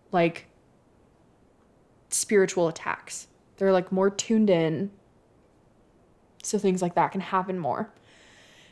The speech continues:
And there's another little tidbit of information that kind of propels this theory forward, and that's the fact that they were not, um, Andrew and Abby were not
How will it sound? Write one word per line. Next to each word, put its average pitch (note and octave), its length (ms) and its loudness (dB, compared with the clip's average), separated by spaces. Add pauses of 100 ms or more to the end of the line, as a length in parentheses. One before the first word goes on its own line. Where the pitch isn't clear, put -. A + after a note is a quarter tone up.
(160)
And G#3 360 6 (200)
there's A#3+ 180 8
another A#3 320 6
little G3+ 200 6
tidbit F#3+ 360 0
of F#3 80 0
information F3+ 760 -4 (220)
that A3+ 120 -4
kind F#3+ 260 0
of E3+ 320 0 (1300)
propels F#3+ 580 2
this F#3 240 -2
theory F3+ 340 2
forward, A#3 680 4 (560)
and G#3+ 140 2
that's A#3 360 0
the B3+ 120 -2
fact G3 360 0
that - 360 0
they G#3 180 8
were B3 140 2
not, A3 680 0
um, F#3+ 460 -2 (160)
Andrew A3+ 240 2
and B3 80 2
Abby G3+ 200 2
were G3 100 0
not F#3 400 0